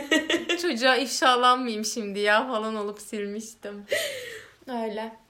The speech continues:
Speaker 2: Tekrar konuşmak, tekrar podcast'ta buluşmak iyi geldi.
Speaker 1: Bana da çok iyi geldi. Kendimi böyle uzun zamandır hiç bu kadar enerjik hissetmemiştim gerçekten.
Speaker 2: Evet. Neyse,
Speaker 1: Keyfim
Speaker 2: artık
Speaker 1: yerine geldi.
Speaker 2: arayı bu kadar açmıyoruz.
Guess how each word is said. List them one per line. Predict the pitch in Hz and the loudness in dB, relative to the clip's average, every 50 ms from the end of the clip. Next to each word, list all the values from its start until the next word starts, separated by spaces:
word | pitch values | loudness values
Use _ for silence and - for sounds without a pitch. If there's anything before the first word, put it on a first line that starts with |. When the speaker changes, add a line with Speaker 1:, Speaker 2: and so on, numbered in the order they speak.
| _ - | _ -8
Speaker 2:
Tekrar | - 262 262 - 269 262 262 240 226 - | -8 -8 -4 0 4 4 4 4 2 -6
konuşmak, | - 269 247 254 262 254 - 269 240 233 262 294 - - - _ _ _ | -8 -8 -8 -6 -8 -8 -8 -4 -4 -4 -4 -4 -10 -16 -20 _ _ _
tekrar | - 269 247 247 - 233 226 226 233 233 233 - - - | -10 -10 -10 -6 0 2 2 2 2 0 -2 -8 -12 -8
podcast'ta | 254 233 240 - - - 220 220 220 - - 240 220 202 | -8 -8 -8 -8 -6 -4 -4 -4 -4 -8 -8 -8 -6 -6
buluşmak | 220 214 220 220 - - - 220 220 214 - - | -8 -10 -10 -10 -12 -10 -10 -10 -10 -12 -14 -14
iyi | 220 208 214 | -14 -12 -10
geldi. | - 202 196 202 208 202 190 - - 208 - | -10 -10 -8 -10 -10 -12 -14 -16 -16 -14 -8
Speaker 1:
Bana | - 220 214 220 220 214 | -6 -6 -4 -4 -6 -6
da | 220 226 220 | -8 -10 -10
çok | - - 220 - - - 214 | -10 -14 -14 -16 -14 -12 -10
iyi | 208 196 | -10 -8
geldi. | 185 202 196 190 190 190 196 196 - 196 208 208 220 - | -6 -6 -6 -6 -8 -10 -12 -12 -12 -12 -12 -12 -14 -10
Kendimi | - 226 202 180 208 208 202 214 | -6 -4 -4 -2 -2 -4 -4 -6
böyle | 233 226 220 226 240 233 - - - - - | -4 -4 -4 -2 -4 -4 -6 -8 -12 -14 -12
uzun | - 208 190 208 226 | -10 -10 -8 -8 -8
zamandır | 226 240 233 220 214 214 214 214 226 | -6 -4 -4 -2 -2 -2 -2 -4 -8
hiç | 233 233 - - | -10 -10 -14 -16
bu | - | -16
kadar | - - 214 - 220 214 208 202 | -12 -10 -4 0 0 0 0 0
enerjik | 196 190 190 185 190 202 208 202 - - | -2 -4 -4 -4 -4 -4 -4 -6 -10 -14
hissetmemiştim | - - - - 202 190 190 - 202 190 185 185 - - - 180 175 180 | -14 -12 -10 -8 -8 -10 -8 -8 -10 -10 -10 -10 -12 -14 -14 -14 -12 -10
gerçekten. | 185 180 180 180 180 - - - - - _ - 185 185 190 214 214 _ _ _ _ _ - | -8 -8 -8 -10 -10 -12 -16 -16 -16 -18 _ -18 -16 -16 -16 -16 -18 _ _ _ _ _ -18
Speaker 2:
Evet. | 226 208 214 - - _ _ _ - - - - 226 233 233 | -18 -16 -16 -18 -20 _ _ _ -20 -20 -20 -20 -18 -14 -10
Neyse, | 240 240 226 202 | -6 -4 -2 -2
Speaker 1:
Keyfim | 190 - - 233 | -2 0 4 6
Speaker 2:
artık | 240 233 233 233 202 - | 8 8 8 6 4 0
Speaker 1:
yerine | - 202 202 196 - | -2 -2 -2 -4 -6
geldi. | 196 190 - - | -8 -4 2 4
Speaker 2:
arayı | 269 240 226 240 240 240 233 | 4 4 4 2 0 0 -2
bu | 220 - | -4 -6
kadar | - 220 240 240 247 | -6 -4 -4 -4 -4
açmıyoruz. | 247 240 240 247 - - 202 185 180 185 214 254 285 285 - - - | -4 -4 -6 -8 -10 -10 -10 -10 -10 -10 -10 -12 -12 -14 -14 -18 -18